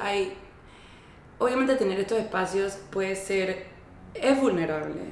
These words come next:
Eh, uno se abre, uno comparte y hay veces que uno tiene filtros porque nos da miedo. Nos da miedo exponernos al cien por ciento, nos da miedo, eh, el que dirán, nos da miedo que nos vayan a juzgar.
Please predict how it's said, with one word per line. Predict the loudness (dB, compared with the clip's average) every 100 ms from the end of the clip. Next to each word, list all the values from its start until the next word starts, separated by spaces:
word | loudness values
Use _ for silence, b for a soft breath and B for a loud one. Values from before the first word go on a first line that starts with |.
| -6
Eh, | -4 -2 -2 0
uno | 0
se | 0 0
abre, | 2 2 0 0
uno | 0 0 -2
comparte | -4 0 0 2 2
y | 2
hay | 2
veces | -2 -6 -6
que | -4
uno | -4
tiene | -2 -4
filtros | -4 -4 -4 -2 -2 -4 -6 B B B B B 0
porque | 2 4 2 2 2 0 -4 -16 -18 -18 -2
nos | 2 2
da | 2
miedo. | 0 -2 -4 -10 -10 -2
Nos | 0
da | 2
miedo | 2 0
exponernos | -4 -4 -2 0 0
al | -2
cien | -4 -6
por | -6
ciento, | -6 -2 -2 -2 -4 -4
nos | -4
da | -4
miedo, | -4 -2 -2 -2 -4 -6 B B B B B -2
eh, | -2 -2
el | -4
que | -2
dirán, | 0 0 0 0 0 -2 -2
nos | -2
da | -2
miedo | 0 -2 0
que |
nos | -2 -2
vayan | -2 -2
a | -4
juzgar. | -6 -4 -2 0 -2 -6